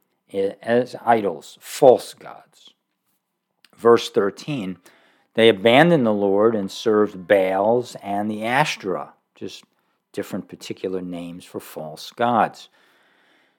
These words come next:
"Then the anger of the Lord burned against Israel, and he handed them over to plunderers,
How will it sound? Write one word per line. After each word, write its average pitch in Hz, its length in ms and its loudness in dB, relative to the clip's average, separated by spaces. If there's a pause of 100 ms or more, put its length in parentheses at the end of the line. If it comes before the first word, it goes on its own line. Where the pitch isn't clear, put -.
(120)
"Then 131 160 4
the 127 120 2
anger 123 440 6
of 147 160 10
the 190 100 6
Lord 98 400 4
burned 127 300 2
against 120 400 -2
Israel, 98 440 -8
and 95 140 -10
he 113 160 -6
handed 147 720 -4 (260)
them 123 300 2
over 104 380 2
to - 180 -10
plunderers, 117 920 -2